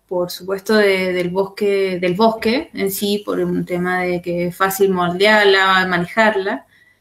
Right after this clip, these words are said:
pero también pasa de que la, el comportamiento del castor, eh, cuando,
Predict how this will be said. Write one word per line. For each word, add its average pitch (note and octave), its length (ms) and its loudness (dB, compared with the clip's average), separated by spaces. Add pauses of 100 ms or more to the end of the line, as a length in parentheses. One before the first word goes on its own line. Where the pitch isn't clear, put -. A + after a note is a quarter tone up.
(360)
pero A3 240 2
también A#3+ 400 4
pasa C#4 320 0
de C4+ 240 0
que G#3+ 220 -4
la, F#3 480 -6
el G3+ 120 -4
comportamiento G3+ 760 -4
del B3 200 -2
castor, B3+ 640 -4
eh, G#3 420 -2
cuando, G3+ 960 2